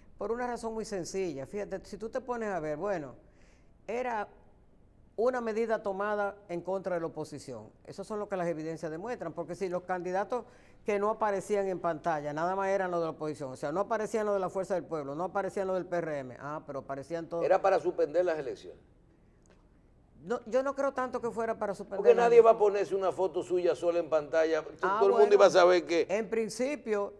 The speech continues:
Speaker 1: yo, mi opinión muy personal, era ver si pasaba,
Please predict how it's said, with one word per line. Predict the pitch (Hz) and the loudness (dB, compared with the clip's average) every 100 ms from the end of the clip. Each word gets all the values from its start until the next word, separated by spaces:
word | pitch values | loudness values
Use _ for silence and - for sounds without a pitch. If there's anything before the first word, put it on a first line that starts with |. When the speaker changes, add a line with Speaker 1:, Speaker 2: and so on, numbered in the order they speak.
| - | -12
Speaker 1:
yo, | 143 170 190 - - _ | -2 0 0 -4 -14 _
mi | 151 | -10
opinión | 147 139 143 170 | -10 -8 -6 -4
muy | 190 | -4
personal, | 185 185 175 151 135 135 - _ | -4 -4 -4 -4 -8 -10 -18 _
era | - 170 | -4 -2
ver | 180 180 | 0 -2
si | 208 | -4
pasaba, | - 202 202 214 196 185 | -4 -2 0 0 -2 -6